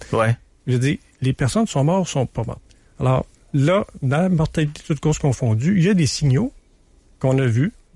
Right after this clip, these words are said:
Speaker 2: Première vague, c'est clair, mais c'est des personnes en, au-dessus de soixante-dix ans seulement.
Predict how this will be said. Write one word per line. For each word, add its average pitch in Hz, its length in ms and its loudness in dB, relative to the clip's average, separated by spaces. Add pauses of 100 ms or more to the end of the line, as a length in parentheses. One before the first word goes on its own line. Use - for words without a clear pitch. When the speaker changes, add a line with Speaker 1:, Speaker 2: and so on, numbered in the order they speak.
(380)
Speaker 2:
Première 202 340 0
vague, 151 260 -2
c'est 117 220 -6
clair, 185 360 -2 (160)
mais 127 120 0
c'est 143 140 -2
des 123 80 -2
personnes 131 380 -2
en, 110 260 2
au-dessus 147 400 2
de - 60 -12
soixante-dix 135 500 0
ans 123 100 2
seulement. 123 380 -2